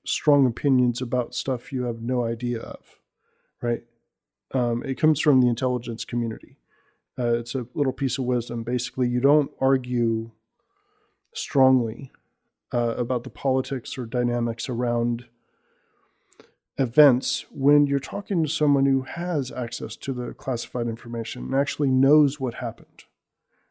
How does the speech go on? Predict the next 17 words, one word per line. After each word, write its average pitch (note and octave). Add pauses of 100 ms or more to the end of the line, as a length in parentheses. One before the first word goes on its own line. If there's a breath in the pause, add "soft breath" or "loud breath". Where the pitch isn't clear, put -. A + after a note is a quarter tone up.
(140)
right? C3
So C3+ (680)
w-, D3
when C3
you're E3+
on F3+
the C3+
outside D#3+
and C3+
you B2+
have A2+
no E3+
idea D3+
what's C3+
going C#3
on C3+
internally D3